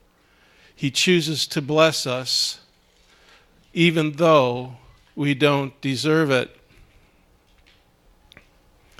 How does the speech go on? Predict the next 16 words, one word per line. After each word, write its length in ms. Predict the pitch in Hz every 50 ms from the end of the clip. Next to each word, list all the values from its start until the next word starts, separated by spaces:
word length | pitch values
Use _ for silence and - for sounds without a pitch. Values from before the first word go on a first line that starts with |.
| - - - - - - - - - - _ _ - _ _ _ _ _ _ _ _ _ _ _ _ _ _ _ _ _ - - - _ _ _ _ _ _ _ _ _ _ _ _ _
God 260 | - 156 147 151 147
is 160 | 143 143 -
gracious. 840 | - - 165 165 175 175 - - - 127 120 123 - - - - - - _ _ _ _ - - - - - - - - _
Otherwise, 1120 | - 151 160 170 202 185 165 165 151 147 147 143 143 143 147 147 151 139 - - - - - _ _ _ _ _ _ _ _ _ _ _ _ _ _ _ _ _ _ - - _ _ _ _ _ -
the 120 | 143 139
light 440 | 143 147 151 156 165 170 160 - -
problems 580 | - 175 165 165 165 151 147 156 151 135 -
that 180 | 160 151 143 147
we 140 | 147 156 143
have 400 | - - 165 151 156 156 143 139
as 180 | 147 135 -
we 100 | - 151
walk 360 | 143 143 151 156 151 147 - -
through 180 | - 160 143
this 300 | 139 147 147 135 - -
life 520 | 147 143 147 143 139 135 131 127 - -